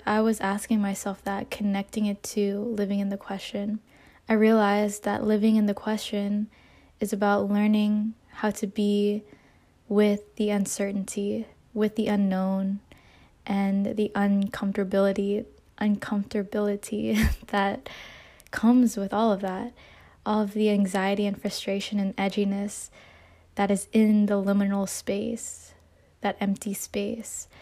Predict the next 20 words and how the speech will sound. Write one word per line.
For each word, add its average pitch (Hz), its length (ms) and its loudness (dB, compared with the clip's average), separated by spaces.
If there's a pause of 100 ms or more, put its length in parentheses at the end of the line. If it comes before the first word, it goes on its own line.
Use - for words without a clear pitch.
(380)
And 202 460 0 (260)
I 208 80 -2
realized, 202 680 2
I 208 60 0
discovered 220 500 -2
that 202 260 -2
acceptance, 202 1000 -4 (420)
true 226 720 2
acceptance 202 840 -4
is 208 220 -2
what 208 200 -6
soothes - 880 -4 (920)
the - 100 -4
edge, 190 480 0 (420)
<laughs> - 400 -18
takes - 300 -2
the 196 120 -2
edge 190 220 -2
off. 202 260 -4 (500)
But 202 220 0